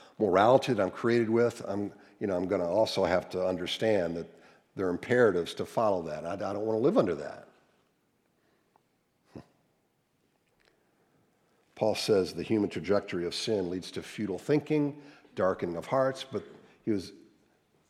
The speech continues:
the immediate direct results are not honoring God and being unthankful.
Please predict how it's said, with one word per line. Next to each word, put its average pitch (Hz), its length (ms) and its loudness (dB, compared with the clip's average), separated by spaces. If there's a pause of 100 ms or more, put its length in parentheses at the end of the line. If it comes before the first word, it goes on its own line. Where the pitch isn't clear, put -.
(240)
the 101 100 -2
immediate 113 840 10 (840)
direct 151 360 12
results 95 520 0
are 101 180 -2
not 127 320 4
honoring 156 400 6
God 80 540 0 (1400)
and 95 160 -4
being 85 180 -2
unthankful. 76 560 -8